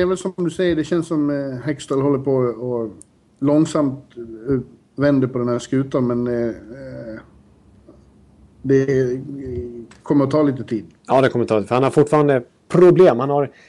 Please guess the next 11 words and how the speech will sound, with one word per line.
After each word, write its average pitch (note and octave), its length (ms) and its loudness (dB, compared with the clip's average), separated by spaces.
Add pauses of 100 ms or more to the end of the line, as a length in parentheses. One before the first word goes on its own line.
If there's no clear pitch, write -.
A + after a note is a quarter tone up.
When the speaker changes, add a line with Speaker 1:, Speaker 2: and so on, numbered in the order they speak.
(140)
Speaker 2:
Le D3 140 2
Cavalier D#3+ 440 6
på C#3+ 140 -2
sitt C3 200 -2
jättekontrakt B2 640 -6
som A2+ 140 -10
fjärde G#2 240 -4
center, G2 300 -8
det G#2 60 -4
går G2+ 160 -4
inte. D#2 160 -18